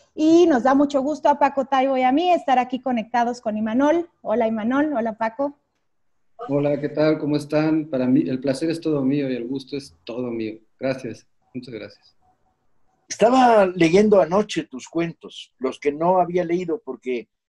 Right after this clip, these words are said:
Speaker 3: forman parte de diferentes, o tienen diferentes orígenes. Son buenísimos, compadre. Son buenísimos.
Speaker 2: Gracias.
Speaker 3: Pocos narradores hoy en México encuentran los tonos rasposos, la,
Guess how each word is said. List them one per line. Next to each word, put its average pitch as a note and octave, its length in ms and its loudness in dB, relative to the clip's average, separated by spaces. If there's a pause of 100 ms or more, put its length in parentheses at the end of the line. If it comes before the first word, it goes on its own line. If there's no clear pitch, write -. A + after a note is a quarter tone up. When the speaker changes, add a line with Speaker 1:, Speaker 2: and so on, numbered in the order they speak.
(240)
Speaker 3:
forman G3 420 -2
parte G3+ 340 -2
de D3+ 140 -6
diferentes, D3+ 800 -6
o C#3 120 -2 (120)
tienen E3+ 220 -4
diferentes D#3 420 -4
orígenes. C#3 500 -6 (460)
Son D#3 280 -6
buenísimos, D3+ 920 -6
compadre. - 480 -16 (180)
Son F3+ 280 -2
buenísimos. A#2+ 800 -4 (220)
Speaker 2:
Gracias. A#2+ 200 -14
Speaker 3:
Pocos G#3 500 4
narradores C#3+ 920 2
hoy C#3 320 0
en A2+ 120 -6
México G3 540 -8 (840)
encuentran F3 520 -4
los C3+ 200 -8
tonos F3 720 -4
rasposos, D3 1200 -2
la, A2+ 420 -4